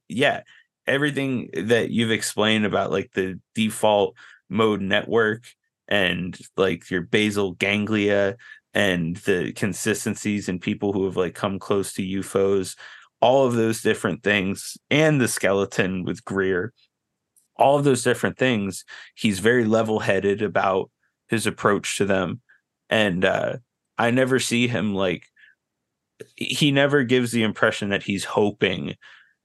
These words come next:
you know, that it's gonna be X, Y, or Z. He seems like he's very much just wants to get down to the data and see, like,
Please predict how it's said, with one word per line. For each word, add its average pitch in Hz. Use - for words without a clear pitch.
you 113
know, 90
that 107
it's -
gonna 104
be 98
X, 98
Y, 95
or 87
Z. 92
He 110
seems 107
like 98
he's 98
very 98
much 95
just -
wants 104
to 104
get 90
down 95
to 92
the 87
data 95
and 92
see, 92
like, 87